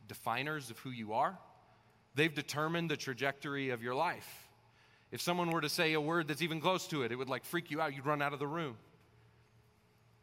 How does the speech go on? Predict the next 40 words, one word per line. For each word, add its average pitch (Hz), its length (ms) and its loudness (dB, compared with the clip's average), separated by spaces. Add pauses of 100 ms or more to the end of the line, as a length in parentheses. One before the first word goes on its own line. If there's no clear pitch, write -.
(380)
The 123 60 -12
psalmist 202 380 4
says 180 160 4
not 175 140 6
only 190 200 4
do 170 80 2
the 156 100 -2
words 170 420 2
have 156 100 0
the 139 80 -2
potential 151 440 -4
to, 123 100 -4 (300)
like, 107 220 -6
gouge 135 380 0
you 139 100 -6
deep, 127 280 -8 (1160)
they 131 120 0
have 135 120 0
the 131 120 -4
ability 135 400 0
to 110 80 -2
hang 117 260 -4
out 107 280 0 (960)
for - 160 -4
a 113 60 0
long 117 260 0
time. 120 320 0
I 123 80 0
can 160 140 0
remember 156 240 0
the 151 80 -4
first 143 260 -2
time 139 160 2
I 135 60 2
became 131 340 -2
aware 123 360 0
of 151 180 -8
this 147 180 -2
<laughs> - 60 -4
phenomenon. 165 560 0